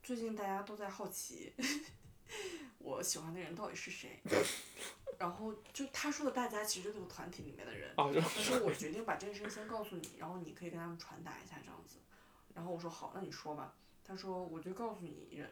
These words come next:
Speaker 1: 这个人他姓的笔画有多少。”因为那时候大家都在传他喜欢另外一个女生，然后那个女生姓，就是他是，他的笔画是一个两，两个笔画的姓，他姓丁，应该不会听到我吧，就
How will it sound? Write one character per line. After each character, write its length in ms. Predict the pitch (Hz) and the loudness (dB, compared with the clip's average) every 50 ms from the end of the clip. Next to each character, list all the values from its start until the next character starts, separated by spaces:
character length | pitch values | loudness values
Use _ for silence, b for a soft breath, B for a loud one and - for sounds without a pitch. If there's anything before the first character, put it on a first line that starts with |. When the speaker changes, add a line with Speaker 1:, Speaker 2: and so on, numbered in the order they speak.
| - - - - - | -14 -20 -20 -14 -8
Speaker 1:
这 140 | - - 226 | -6 -4 -2
个 100 | 202 170 | -2 -2
人 180 | 151 - 85 - - - - - - - - - - | -2 -4 -6 -8 -8 -6 -6 -6 -6 -6 -10 -12 -10
他 240 | - - 196 196 | -8 -6 -6 -4
姓 320 | 196 - - - 247 208 175 | -2 -2 0 0 0 0 -2
的 80 | 151 | -4
笔 220 | 131 - - - - | -6 -8 -8 -10 -8
画 300 | - - 202 190 170 - - | -4 0 0 0 0 0 -2
有 100 | - 147 | -6 -6
多 180 | - 151 151 | -4 -4 -4
少。” 220 | 156 - - - - - - - - - - - - B B B B | -4 -6 -8 -12 -14 -16 -20 -20 -20 -20 -20 -20 -20 B B B B
因 140 | B 262 277 | B 0 0
为 60 | 285 285 - | 0 0 0
那 160 | 302 302 285 | 0 2 2
时 100 | 226 214 | 4 2
候 60 | 202 | 2
大 100 | 202 220 | 2 0
家 80 | 220 226 | 0 0
都 80 | 233 233 | 0 0
在 100 | 220 208 | -2 -2
传 220 | 202 - - 165 | -4 -6 -8 -10
他 80 | 190 202 | -8 -6
喜 160 | - - 143 | -6 -6 -4
欢 160 | - 156 175 | -4 -4 -4
另 100 | 196 208 | -4 -2
外 120 | 226 214 | -2 -2
一 40 | 175 | -2
个 60 | 156 | -2
女 100 | 147 - | -4 -6
生， 160 | - - - - - - | -8 -10 -12 -12 -12 -10
然 100 | - 185 | -6 -4
后 60 | 208 240 | -2 -2
那 100 | 262 254 | 0 0
个 80 | 214 | -2
女 180 | 180 - - - | -2 -4 -6 -8
生 280 | - - 175 170 180 | -6 -4 -4 -2 -2
姓， 480 | 185 - - 214 190 170 120 117 98 - - - - - - - - B B B B B B B B B B B B B B B B B - - | -2 -2 -2 -2 -4 -4 -6 -8 -12 -14 -18 -20 -20 -20 -20 -20 -20 B B B B B B B B B B B B B B B B B -10 -6
就 100 | - 233 | -4 -4
是 60 | 226 | -4
他 100 | 233 226 | -4 -4
是， 140 | 220 - - | -6 -8 -8
他 140 | - - 254 | -6 -6 -6
的 60 | 240 233 | -4 -4
笔 140 | - - - | -4 -6 -6
画 200 | - 202 202 190 | -4 -4 -4 -4
是 160 | - - 202 | -4 -4 -4
一 40 | 190 | -4
个 100 | 196 190 | -2 -2
两， 260 | 185 160 139 127 - - | -2 -2 -2 -6 -6 -6
两 240 | - 180 147 - 135 | -4 -2 -2 -2 -4
个 100 | 135 175 | -6 -6
笔 160 | 185 - - - | -6 -8 -10 -10
画 160 | - - 143 131 | -8 -6 -6 -6
的 220 | - 131 - - - - - - - | -8 -10 -12 -14 -16 -20 -20 -14 -8
姓， 280 | - - - - - - - | -6 -6 -6 -6 -8 -10 -14
他 100 | - - | -10 -8
姓 240 | 214 214 214 190 185 - - - - - - | -6 -6 -6 -6 -8 -10 -14 -20 -20 -18 -10
丁， 300 | - 185 175 175 175 175 - - - - - - | -4 -2 -2 -2 -2 -4 -8 -12 -20 -20 -20 -18
应 80 | - 226 | -16 -12
该 80 | 233 226 | -8 -6
不 120 | - - | -4 -4
会 60 | 165 | -4
听 180 | 170 - - 175 | -4 -4 -2 0
到 120 | 180 170 | 2 2
我 100 | 151 - | 0 0
吧， 180 | - - 165 170 | -2 -4 -4 -2
就 140 | 165 175 180 | -2 -4 -4